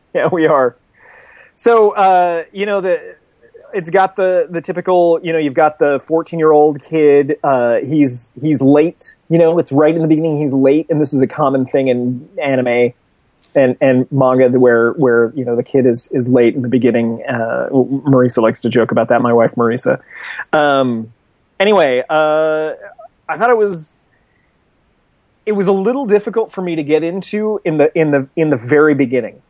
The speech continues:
because the, the kid, it was hard for me to,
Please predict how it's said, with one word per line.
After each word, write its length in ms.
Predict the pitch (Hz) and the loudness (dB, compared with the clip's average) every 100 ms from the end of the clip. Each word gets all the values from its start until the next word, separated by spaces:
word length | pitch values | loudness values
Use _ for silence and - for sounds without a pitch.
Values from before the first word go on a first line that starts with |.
| - | -4
because 680 | 147 - 156 135 127 120 - | -4 0 2 2 2 -2 -12
the, 420 | 135 135 131 117 | -4 0 0 0
the 360 | 139 131 123 123 _ _ _ | -4 -2 -2 -4 _ _ _
kid, 720 | - - 269 196 135 123 131 - | -10 0 4 6 4 4 2 0
it 100 | 147 | -2
was 160 | 143 | -4
hard 500 | - 208 226 240 208 | -4 0 2 2 -2
for 160 | - 165 | -2 -2
me 260 | 160 156 | -2 -4
to, 760 | 156 - 143 131 127 127 123 | -6 -6 0 0 2 2 0